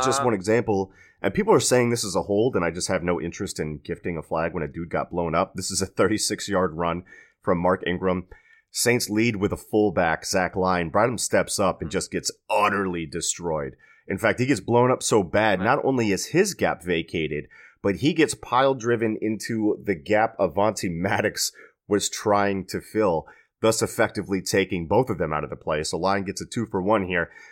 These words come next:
Speaker 1: So there's just nobody there, and
Speaker 2: Right.
Speaker 1: it's, and it's a foot race, which, I mean, thankfully Ingram isn't that fast, and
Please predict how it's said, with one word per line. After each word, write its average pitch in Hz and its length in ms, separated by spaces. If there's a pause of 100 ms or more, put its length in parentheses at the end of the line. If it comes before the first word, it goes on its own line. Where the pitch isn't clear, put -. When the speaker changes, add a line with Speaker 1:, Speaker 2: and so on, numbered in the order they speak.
(100)
Speaker 1:
So - 120
there's 120 100
just 117 160
nobody 110 260
there, 85 260
and 85 180
Speaker 2:
Right. 82 100
Speaker 1:
it's, - 80
and 87 160
it's 80 140
a 82 60
foot 95 220
race, 78 240
which, 90 160
I 90 80
mean, 87 220
thankfully 92 420
Ingram 92 440
isn't 90 320
that 87 220
fast, 87 440
and 78 400